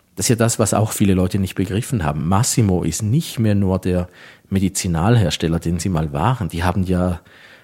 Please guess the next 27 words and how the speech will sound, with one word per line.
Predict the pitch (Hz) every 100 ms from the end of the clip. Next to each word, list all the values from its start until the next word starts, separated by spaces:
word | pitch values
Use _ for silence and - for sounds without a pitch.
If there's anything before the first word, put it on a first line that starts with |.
| _ -
äh, | 101 95
Dings, | - 120 98 107
wie | 101
heißt | 85 -
die |
Firma? | - -
Sound | - 104 107
United | 101 85 127 - -
haben | 80
sie | 80 82
gekauft, | 85 - 82 82 -
zwanzig | 87 82 - -
zweiundzwanzig. | - 78 123 123 - 73 - - -
Denen | - 92
gehört, | 95 90 92 -
äh, | 92 85
Bowers | 80 82 87 -
Wilkins, | 101 104 117 - 95 98 -
Denon, | 85 92 92 98 92
Marantz, | 78 - 90 95 95 - - - - - - - -
äh, | 90 -
solche | - - 104 147 107
Sachen. | - - - - - _ _ _ _ _ _ _ -
Die | 127
sind | 151
inzwischen, | 127 104 - 107 - - 92 92
äh, | 95 92